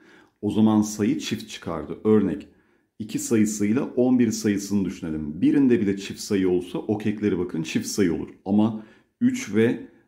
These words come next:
dokuz gibi iki sayının arkadaşlar çift çarpanı olmadığı için okekleri de mecburen tabii ki tek olmak zorundadır. Dolayısıyla bu iki sayının da tek olduğunu bize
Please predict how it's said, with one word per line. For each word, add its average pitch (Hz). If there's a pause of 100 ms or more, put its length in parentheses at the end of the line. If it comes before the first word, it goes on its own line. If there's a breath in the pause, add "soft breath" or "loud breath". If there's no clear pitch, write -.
(140)
dokuz 107
gibi 101
iki 104
sayının 104
arkadaşlar 85
çift -
çarpanı 98
olmadığı 110
için - (360 loud breath)
okekleri 107
de 113
mecburen 98
tabii 107
ki 156 (300 loud breath)
tek 135
olmak 87
zorundadır. 78 (100)
Dolayısıyla 104
bu 113
iki 110
sayının 127
da 90
tek 135
olduğunu 101
bize 160